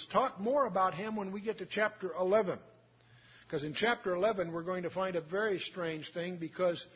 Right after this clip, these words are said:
there's a group of verses that talk about Antiochus the fourth, and there's also a group of verses that clearly talk about the end-time Antichrist.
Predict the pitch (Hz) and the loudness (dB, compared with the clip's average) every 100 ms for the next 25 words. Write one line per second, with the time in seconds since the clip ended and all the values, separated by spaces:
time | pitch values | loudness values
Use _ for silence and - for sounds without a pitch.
0 | - - - - 156 151 156 214 185 156 | -20 -20 -20 -4 -4 0 0 0 0 0
1 | 196 214 180 156 156 - 190 185 180 165 | 2 2 -2 -6 -6 0 0 0 -2 -2
2 | 156 175 185 175 - 139 202 180 180 - | -2 -2 -2 -4 -12 0 4 4 2 -6
3 | - _ _ - - - - 170 170 185 | -20 _ _ -20 -20 -20 -6 -4 2 2
4 | 214 190 156 196 185 165 165 185 185 175 | 2 0 -2 -4 -4 -4 0 -2 -2 -4
5 | 175 - - 190 240 285 220 170 - 214 | -4 -4 -4 2 2 2 0 -2 0 0
6 | 214 170 160 156 - 151 165 196 175 180 | 0 0 -2 -2 -8 -6 -2 -2 0 0
7 | 185 214 202 147 104 - | 0 0 -2 -2 -4 -8